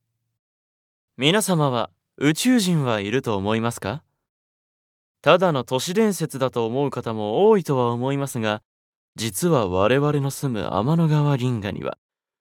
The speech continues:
少なくとも三十六の高度な文明が存在しているはずだと言われています。もしかしたら、あなたの近くにも。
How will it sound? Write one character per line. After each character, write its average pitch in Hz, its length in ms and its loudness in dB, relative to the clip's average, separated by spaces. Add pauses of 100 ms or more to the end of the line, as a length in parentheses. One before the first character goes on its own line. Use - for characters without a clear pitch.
(100)
少 - 240 0
な 202 100 4
く - 80 -10
と 147 140 0
も 120 180 -4 (260)
三 247 360 0
十 151 280 0
六 135 280 0
の 135 120 0
高 196 300 0
度 139 120 -2
な 120 120 0
文 135 260 -2
明 139 220 -2
が 127 140 -2
存 170 260 -2
在 180 240 0
し - 100 -8
て 175 120 -2
い 170 100 0
る 170 80 0
は 151 180 0
ず 147 120 -2
だ 175 120 4
と 135 120 -2
言 92 120 -2
わ 92 100 2
れ 98 100 0
て 98 100 -6
い 95 100 -2
ま 90 140 -6
す。 - 180 -14 (1300)
も 113 160 -2
し - 140 -4
か 104 120 -8
し - 120 -10
た - 120 -16
ら、 - 200 -20 (720)
あ 110 240 2
な 160 140 4
た 135 160 -2
の 104 160 -8
近 - 340 -6
く - 100 -12
に 98 140 -10
も。 - 180 -20